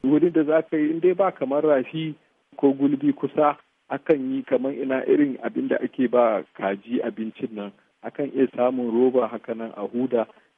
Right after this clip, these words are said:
yanda za a rataya shi ruwan yana diga a cikin wani kaman faifai hakan nan a kusa da kwankin zuman. So zuman za su gane wurin akwai ruwa su, su dinga zuwa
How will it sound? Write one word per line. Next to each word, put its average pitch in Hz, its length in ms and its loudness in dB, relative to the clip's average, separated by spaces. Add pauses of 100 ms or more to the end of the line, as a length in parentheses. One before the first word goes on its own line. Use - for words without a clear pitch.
yanda 117 280 0
za 110 240 0
a 113 120 2
rataya 113 440 2
shi - 160 -2
ruwan 117 240 2
yana 110 360 -4 (360)
diga 110 420 2
a 104 60 -6
cikin - 480 -10
wani 113 160 -4
kaman 104 340 -10
faifai 110 380 2
hakan 101 380 -4
nan 78 120 -14 (680)
a 107 100 -4
kusa - 260 -4
da 98 440 -2 (180)
kwankin 104 540 -4 (100)
zuman. 90 320 -8 (220)
So 113 100 -2
zuman 117 340 -4
za 110 220 2
su 107 80 -12
gane 107 320 0
wurin 107 340 0 (300)
akwai 110 320 0
ruwa 110 400 4
su, - 80 -16 (280)
su 98 60 -8
dinga 98 280 -6
zuwa 92 300 0